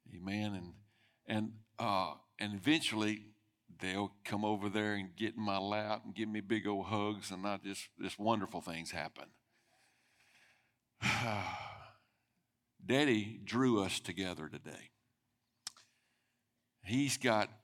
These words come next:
plans for all of us that are special. He wants to do good things for you. Amen. And while the enemy does his job well, and we all agree the enemy does,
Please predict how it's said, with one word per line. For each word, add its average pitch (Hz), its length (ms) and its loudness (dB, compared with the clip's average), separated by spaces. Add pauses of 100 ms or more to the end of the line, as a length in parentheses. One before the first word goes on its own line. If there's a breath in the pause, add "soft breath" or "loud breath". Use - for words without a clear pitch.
(340)
plans 113 540 2
for - 340 -2
all 104 320 4
of 92 200 0
us 87 140 -6
that 90 180 -8
are 82 100 -6
special. - 600 -2 (460)
He 165 120 -2
wants 127 280 0
to 98 100 -6
do 95 260 0 (160)
good 113 240 2
things - 800 -8
for 98 100 -6
you. 90 380 -2 (640 soft breath)
Amen. 120 460 0 (380 loud breath)
And 101 300 -2
while 120 260 10
the 117 220 6
enemy 143 280 4
does 127 280 6
his 123 180 2
job 120 380 8
well, 117 220 6
and 113 80 2
we 110 100 4
all 117 220 6
agree 117 260 4
the 120 200 6
enemy 135 280 4
does, 131 600 8